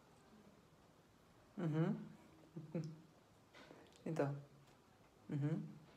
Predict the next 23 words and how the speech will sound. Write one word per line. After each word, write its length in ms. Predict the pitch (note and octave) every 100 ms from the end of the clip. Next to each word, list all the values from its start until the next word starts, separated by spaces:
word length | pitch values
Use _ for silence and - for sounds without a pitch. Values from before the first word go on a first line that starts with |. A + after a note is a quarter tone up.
| - - - - -
Tá. 220 | - D3 - - - - - - - - - - - - - - - -
Mas 240 | G#3 G3+ F#3+
veja 240 | G3+ G#3+
bem, 380 | F#3 D#3+ C#3+ C#3+
a 120 | - F3
leitura, 840 | G#3+ G#3+ - G#3+ B3 A#3 D#3 C#3 - - - - - - - - - - - - - - - - - - - - - - - - - - - - - - - - -
a 140 | - F#3+
leitura 600 | G3+ G3+ G#3+ B3+ B3+ B3
que 340 | - A3 G3
é 380 | E3 D#3 D#3+ D#3+ F3 - - - - - - -
de 120 | E3
coisa 400 | F3+ F#3+ F#3+ F3+
que 80 | E3+
você 220 | E3+ E3+
pode 240 | E3+ E3
parar 240 | E3+ D#3+ D#3
em 60 |
qualquer 300 | D#3+ E3+ E3
página 460 | C#3+ C#3+ D3 C#3+ C#3
e 80 | C#3+
não 160 | C#3+
tem 140 | C#3+ C#3
problema, 500 | B2 C3 D3 C#3+